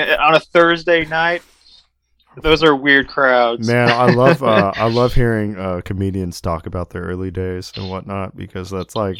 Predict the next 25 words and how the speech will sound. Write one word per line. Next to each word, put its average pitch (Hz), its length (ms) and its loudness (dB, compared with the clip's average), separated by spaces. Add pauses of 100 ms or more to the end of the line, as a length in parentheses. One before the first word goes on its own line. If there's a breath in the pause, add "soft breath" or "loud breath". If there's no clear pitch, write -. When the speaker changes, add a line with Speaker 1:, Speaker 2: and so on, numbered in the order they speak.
Speaker 2:
the, 101 240 -6
you 110 240 -12
got 110 260 -2
the 110 80 -4
weirdest 98 460 -4
crowd. 101 300 -4
You 127 60 -4
got 151 200 6
the 120 60 -4
toughest 127 460 0
crowd, 113 380 2
like, 110 160 0
there 117 140 0
at 107 80 -4
the - 60 -14
beginning 104 480 -2
and 110 160 -4
whatnot. 113 580 -4 (400 loud breath)
And 170 100 6
Speaker 1:
Yeah, 156 260 8 (440)
you 175 140 6
got - 240 6
a 156 40 2
crowd 165 500 2
of 143 120 -4